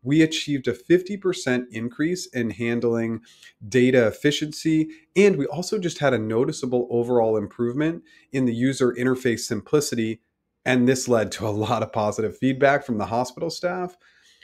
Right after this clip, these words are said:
Lastly, this experience not only improved this specific project, but it also had a lasting impact on our team's approach to software development, emphasizing the importance of a user-centric design,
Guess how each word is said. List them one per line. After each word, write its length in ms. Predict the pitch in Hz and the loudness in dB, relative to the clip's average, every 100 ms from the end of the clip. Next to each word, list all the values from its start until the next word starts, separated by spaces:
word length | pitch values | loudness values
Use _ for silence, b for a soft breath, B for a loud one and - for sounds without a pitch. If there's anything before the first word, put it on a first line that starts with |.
| b b _ _ _ | b b _ _ _
Lastly, 640 | 156 202 233 - 147 131 - | 0 2 2 2 0 0 -6
this 320 | 123 143 208 - | 0 4 4 2
experience 680 | - - 135 135 127 - | -6 -6 -2 0 0 -2
not 180 | 117 117 | -6 -4
only 400 | 156 175 143 131 | -4 -2 0 -2
improved 800 | 117 113 - 139 135 123 101 87 | -4 -8 -6 -2 -2 -4 -6 -4
this 260 | 107 131 - | 0 0 -2
specific 640 | - 131 - 123 120 - | -4 -2 0 0 -2 -4
project, 640 | - 104 104 147 170 170 _ b b b - | -2 0 0 -2 -8 -10 _ b b b -2
but 120 | 135 | 2
it 60 | |
also 300 | 156 214 240 | 2 0 -2
had 200 | 240 240 | -4 -2
a 80 | 196 | -2
lasting 640 | 107 101 107 117 131 113 117 | 0 0 0 -2 -2 -2 -4
impact 440 | 117 120 120 120 | -6 -2 -2 -2
on 80 | 110 | -4
our 120 | 98 | -6
team's 420 | - - 127 123 | -8 -4 -2 -2
approach 480 | 113 - 117 110 - | -6 -2 -2 -2 -8
to 100 | 95 | -12
software 500 | - 120 110 - 104 | -4 -2 -2 -2 -4
development, 600 | 101 104 104 104 95 82 b b b b | -4 -2 -2 -2 -8 -12 b b b b
emphasizing 720 | 147 156 170 - 131 123 117 | -4 -2 -2 2 2 2 -2
the 120 | 110 | -2
importance 600 | 107 101 - 160 131 120 | -4 -4 -4 -2 -4 -6
of 100 | 110 | -6
a 80 | 101 | -4
user-centric 840 | 95 117 123 156 - 135 127 131 120 | -4 -4 -2 -4 -2 -2 -2 -4 -6
design, 580 | 101 107 120 123 123 | -4 -2 0 0 -4